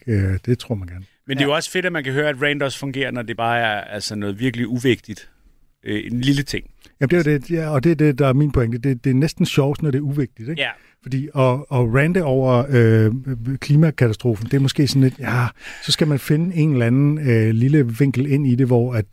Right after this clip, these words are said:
Speaker 1: at
Speaker 2: Mm.
Speaker 1: det bliver et rant over et eller andet, en eller anden, nogen har sagt eller sådan noget, ikke?
Speaker 2: Ja.
Speaker 1: Øhm,
Speaker 3: Jo,
Speaker 1: men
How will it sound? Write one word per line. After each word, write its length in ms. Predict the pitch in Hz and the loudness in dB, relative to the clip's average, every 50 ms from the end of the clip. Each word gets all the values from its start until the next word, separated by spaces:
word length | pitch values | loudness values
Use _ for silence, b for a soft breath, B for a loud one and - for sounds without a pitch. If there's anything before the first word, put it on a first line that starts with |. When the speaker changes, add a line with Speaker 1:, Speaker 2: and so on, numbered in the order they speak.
| - | -4
Speaker 1:
at 100 | - 123 | 0 2
Speaker 2:
Mm. 400 | 143 139 127 117 104 98 87 - - - | 4 4 4 2 0 -2 -6 -10 -8 -6
Speaker 1:
det 100 | 131 - | -6 -2
bliver 180 | - 131 120 | 0 2 2
et 220 | 113 120 135 120 104 110 | 2 2 0 -2 0 0
rant 220 | 117 113 127 135 | 0 2 2 2
over 240 | 127 113 110 107 107 | 0 0 0 0 -2
et 80 | 117 120 - | -4 0 0
eller 240 | 131 127 147 127 | 0 2 2 2
andet, 260 | 113 107 110 120 143 139 | 2 2 2 2 4 4
en 60 | 127 | 4
eller 120 | 127 113 | 4 4
anden, 280 | 110 110 120 127 139 - | 2 2 2 2 0 0
nogen 300 | 135 123 120 113 123 123 | 0 2 2 2 2 0
har 80 | - 123 | -2 -4
sagt 360 | - - - 120 117 - - | -2 -2 -4 -4 -4 -8 -12
eller 140 | 147 113 101 | -14 -12 -12
sådan 140 | 90 - 104 | -12 -10 -10
noget, 140 | 98 98 123 | -6 -2 -2
ikke? 120 | 156 117 101 - b b b b b b b b b b b b - | -2 -2 -2 -6 b b b b b b b b b b b b 0
Speaker 2:
Ja. 160 | 127 113 113 | 2 2 2
Speaker 1:
Øhm, 100 | 110 110 | 2 2
Speaker 3:
Jo, 60 | 110 | 0
Speaker 1:
men 160 | 107 127 160 | -2 -4 -6